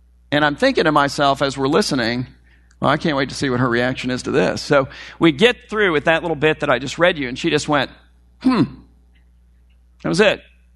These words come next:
So then we get to the end, and she said, "All right, what was that all about?" How can David claim that? He can't. I can't claim that.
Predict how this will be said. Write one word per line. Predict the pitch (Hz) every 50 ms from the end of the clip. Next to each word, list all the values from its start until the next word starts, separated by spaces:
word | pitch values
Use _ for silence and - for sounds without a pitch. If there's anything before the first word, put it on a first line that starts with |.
| _ _ _ _ _ - - - - -
So | - 180
then | 208
we | 233 226
get | 233 226 -
to | - 196
the | 190 190
end, | 233 254 233 190 165 160
and | 156
she | - - 170
said, | - 180 160 165
"All | 190 185
right, | 165 143 127
what | 139 180 160
was | 160 143
that | 147 147 147 139
all | 123 113
about?" | - - - - - - - _ _ _ _ _ _ _ _ _ _ _ _ _ _ _ _ - _ _ _ _ _ _ _ _ _ _ _ -
How | - 233 285 339 359
can | - - 311 262
David | 214 262 277 277 302 285 330 294 -
claim | - 359 349 359 392 403 370
that? | 320 269 226 190 160 123 - - - -
He | 147 208 208
can't. | - - 285 330 330 339 370 226 - - - - - - _ _ _ _ _ _ _ _ _ _ _ _ _ _ -
I | - - -
can't | - - 370 254 208 180 -
claim | - 170 185 180 175 170
that. | 165 170 185 233 285 302 277